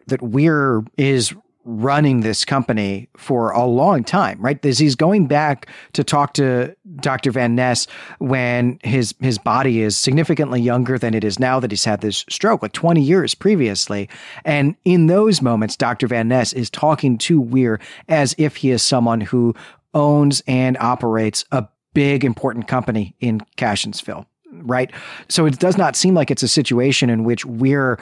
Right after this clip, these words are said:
worked for Julius Smart as an employee in this type of relationship for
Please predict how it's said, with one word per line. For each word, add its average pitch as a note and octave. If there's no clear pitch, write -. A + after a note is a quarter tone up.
worked C#3
for C#3+
Julius B2
Smart B2+
as A2+
an A#2
employee C#3+
in D3+
this C#3
type C3
of A#2+
relationship A#2+
for A#2+